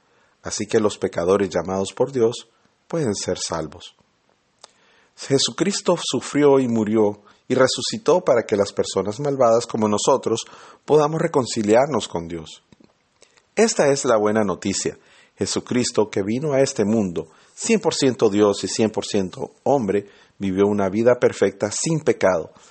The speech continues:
pero sufrió una muerte brutal y dolorosa en la cruz para que podamos ser libres. Jesús, un hombre justo, tomó el lugar de un hombre malvado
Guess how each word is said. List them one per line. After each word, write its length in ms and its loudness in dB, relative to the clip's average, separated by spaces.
pero 200 0
sufrió 560 2
una 180 -4
muerte 380 -2
brutal 560 2
y 100 -2
dolorosa 680 4
en 60 -4
la 100 -2
cruz 260 -6
para 160 -8
que 140 -8
podamos 520 0
ser 240 4
libres. 540 -12
Jesús, 560 -2
un 100 -6
hombre 220 -2
justo, 520 -2
tomó 300 2
el 80 0
lugar 460 2
de 100 -4
un 180 -6
hombre 240 -2
malvado 600 -2